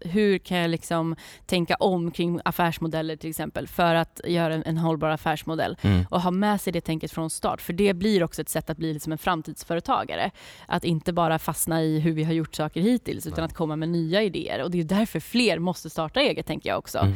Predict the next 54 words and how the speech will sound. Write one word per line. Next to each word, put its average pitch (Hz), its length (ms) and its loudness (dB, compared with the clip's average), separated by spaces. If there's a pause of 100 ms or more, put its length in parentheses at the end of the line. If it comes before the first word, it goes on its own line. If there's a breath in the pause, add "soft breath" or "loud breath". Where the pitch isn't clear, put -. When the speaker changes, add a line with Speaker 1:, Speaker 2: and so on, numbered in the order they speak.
(140 loud breath)
Speaker 1:
Alltså 170 200 -2
personer 170 300 -2
som 160 140 -2
kommer 262 220 4
med 208 120 4
helt 156 160 0
nya - 240 -2
perspektiv - 520 -6
och - 120 -8
tankesätt. - 640 -2 (120)
Det - 120 -8
är - 20 2
ju 160 40 -2
de 233 240 6
vi 180 100 6
behöver 170 400 4
i 160 40 0
företagsvärlden. 170 720 0
Och - 180 0
då 110 60 8
Speaker 2:
Mm. 196 120 6
Speaker 1:
måste 180 240 0
ju, 165 240 4
då - 140 -2
kan 220 100 0
vi 220 40 4
inte 185 120 0
ha 190 160 0
såna 160 180 -2
här, 160 200 -2 (320 soft breath)
att - 180 -2
folk 165 160 0
känner 165 180 0
sig 160 120 -2
hindrade 175 460 2
av 160 100 0
okunskap. 160 640 -2 (400 loud breath)
Eh, 175 240 0
och - 160 -2
det 175 80 2
var 175 100 0
därför 175 300 2
jag 165 400 0
skrev 170 260 0
just 151 160 -6
den 165 80 0
här 165 140 2
boken 165 320 0
då, - 80 -6
som 170 160 -4
är 175 100 0
liksom 165 220 -8
som - 200 -12
en, - 140 -12